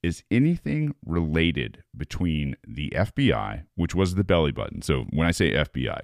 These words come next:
the government, the federal government, and Epstein and kiddie porn.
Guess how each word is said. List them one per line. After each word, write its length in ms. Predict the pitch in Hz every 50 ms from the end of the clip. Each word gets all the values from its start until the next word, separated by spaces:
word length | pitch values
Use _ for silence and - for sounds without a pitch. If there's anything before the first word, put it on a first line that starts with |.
| - -
the 80 | -
government, 400 | 87 76 90 85 58 62 58 - -
the 60 | -
federal 260 | - 90 82 73 69
government, 420 | 69 67 64 60 58 55 50 - - - - - - - _ _ _ -
and 460 | 95 101 98 98 98 101 101 98 104 - _ _ _ _ _ _ _ _ _ _ _ _ _ _ _ -
Epstein 540 | 87 90 - - - - 58 50 - 64 69 _ _ _ _ _ -
and 180 | 87 87 82 -
kiddie 280 | - - 92 80 73
porn. 280 | - - - - -